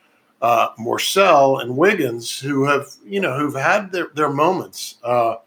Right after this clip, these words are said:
you know, they've been, they've been somewhat in-, inconsistent. So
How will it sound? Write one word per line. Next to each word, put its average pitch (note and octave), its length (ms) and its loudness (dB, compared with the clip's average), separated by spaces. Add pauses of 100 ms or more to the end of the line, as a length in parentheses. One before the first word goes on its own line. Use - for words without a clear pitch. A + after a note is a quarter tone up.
(360)
you B3 80 -2
know, G#3 100 4
they've E3 180 2
been, F3+ 320 2
they've F3 180 0
been F3 160 -2
somewhat E3 360 -2
in-, D#3+ 260 -2
inconsistent. D#3 680 -6 (180)
So A#2+ 500 -4